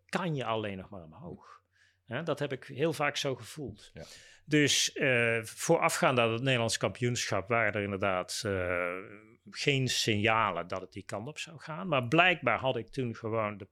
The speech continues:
Speaker 1: put bereikt. En dan heb je denk ik ook aan heel weinig genoeg om, eh, naar boven te komen.
Speaker 2: Ja, ja.
Speaker 1: Dat ging eigenlijk heel snel.
Speaker 2: Ja.
Speaker 1: En als je dan eenmaal uit die put bent, dan ben je er ook echt uit. Dan
Speaker 2: Ja.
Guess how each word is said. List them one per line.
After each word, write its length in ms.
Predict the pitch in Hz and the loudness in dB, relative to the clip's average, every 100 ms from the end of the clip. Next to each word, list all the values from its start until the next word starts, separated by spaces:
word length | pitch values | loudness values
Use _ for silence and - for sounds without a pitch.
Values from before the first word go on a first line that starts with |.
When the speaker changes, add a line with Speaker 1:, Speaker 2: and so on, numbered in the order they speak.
| - | -4
Speaker 1:
put 260 | 147 - | -4 -4
bereikt. 640 | - 110 123 147 92 - - _ - - - - - | -6 -4 -2 -4 -6 -12 -20 _ -20 -20 -20 -20 -6
En 160 | - 127 | 0 4
dan 160 | 131 120 | 6 6
heb 200 | 147 - | 4 2
je 120 | 131 | 0
denk 180 | 131 120 | 2 2
ik 120 | 123 | 2
ook 200 | 123 - | 0 -2
aan 400 | - 110 104 104 | -4 -2 -2 -4
heel 320 | 95 - 139 | -2 2 2
weinig 380 | 131 117 101 - | 2 -2 -2 -2
genoeg 580 | 123 135 147 - - - | 0 2 0 -4 -10 -12
om, 460 | 113 104 95 92 87 | -12 -12 -10 -12 -10
eh, 300 | 85 80 80 80 - | -10 -8 -10 -16 -8
naar 180 | 123 107 | -4 -4
boven 280 | 90 82 | -6 -10
te 60 | - | -20
komen. 340 | - 90 85 _ | -20 -20 -20 _
Speaker 2:
Ja, 80 | 82 - _ _ _ | -20 -20 _ _ _
ja. 80 | _ _ | _ _
Speaker 1:
Dat 140 | - 101 | -12 -6
ging 220 | 151 147 | -4 -4
eigenlijk 680 | 139 131 127 127 - - - | -6 -6 -10 -12 -16 -20 -20
heel 180 | - 170 | -10 -8
snel. 380 | - - 87 90 _ | -8 -10 -14 -20 _
Speaker 2:
Ja. 140 | - _ _ _ _ _ _ _ | -20 _ _ _ _ _ _ _
Speaker 1:
En 120 | 135 | 2
als 100 | 131 | 4
je 60 | |
dan 100 | 156 | 4
eenmaal 240 | 135 127 - | 2 -2 0
uit 240 | 156 190 | 2 2
die 120 | 165 | -2
put 240 | - 101 80 | -8 -10 -12
bent, 420 | 82 80 110 - | -16 -18 -18 -14
dan 100 | 110 | -12
ben 80 | 85 | -12
je 60 | |
er 60 | - | -16
ook 120 | - - | -18 -14
echt 280 | 101 - | -14 -14
uit. 420 | 156 131 85 - - | -18 -18 -18 -20 -20
Dan 80 | - | -14
Speaker 2:
Ja. 140 | 87 | -14